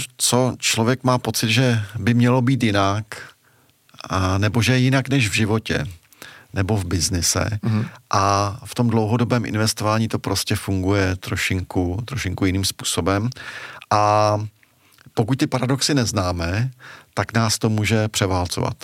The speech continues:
Speaker 1: Můžeme díky tomu přijít o peníze. Můžeme díky tomu dělat věci, které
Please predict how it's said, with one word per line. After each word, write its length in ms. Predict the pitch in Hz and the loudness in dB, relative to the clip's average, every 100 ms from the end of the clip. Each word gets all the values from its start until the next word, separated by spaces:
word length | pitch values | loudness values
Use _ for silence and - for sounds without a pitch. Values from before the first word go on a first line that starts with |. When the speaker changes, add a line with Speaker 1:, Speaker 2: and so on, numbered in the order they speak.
| 85 | -10
Speaker 1:
Můžeme 420 | 85 95 92 107 101 | -4 -2 0 0 0
díky 260 | 98 - | -2 -2
tomu 260 | - 101 101 | -2 -2 -2
přijít 300 | - 107 101 | -2 -2 -2
o 80 | - | -4
peníze. 420 | 87 80 78 - 78 | -2 -2 -4 -6 -6
Můžeme 440 | 85 87 101 98 | -4 -2 0 0
díky 260 | 90 - 95 | -2 -4 -2
tomu 260 | 95 101 | 0 0
dělat 260 | 101 101 92 | 2 0 2
věci, 320 | 92 - 101 | 0 0 -2
které 500 | - 95 98 98 | 0 0 2 2